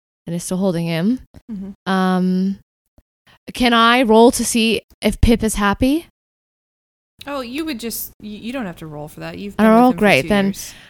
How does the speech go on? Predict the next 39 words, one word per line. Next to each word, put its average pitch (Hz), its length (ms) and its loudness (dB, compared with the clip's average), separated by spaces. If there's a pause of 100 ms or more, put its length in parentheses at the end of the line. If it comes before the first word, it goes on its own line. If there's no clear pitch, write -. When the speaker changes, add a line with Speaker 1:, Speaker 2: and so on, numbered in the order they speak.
(1300)
Speaker 1:
Penny 269 320 4
sees 247 320 2
that 226 160 2
Pip 190 220 2
is 214 120 2
happy. 170 560 -6 (1000)
So - 140 2
Penny 233 340 6
again 202 280 2
gets 196 180 -2
down 185 220 0
on 190 140 2
a 196 80 2
knee 185 480 0
to 208 180 -2
get 180 160 0
eye 175 160 2
level 175 580 2
to - 100 -8
Twist 185 480 -2
and 196 120 -2
says, 196 240 -4
"Hey, 202 260 -2
thank 208 300 0
you 214 80 2
so 185 260 -2
much 180 340 -4
for 175 100 -10
taking 160 360 -10
care 160 220 -10
of 160 180 -12
Pip. - 340 -8 (880)
Can 180 140 -2
I 175 100 -2
ask 208 340 0
a 208 80 2
favor 165 420 -2
of 214 140 -2
you?" 269 320 0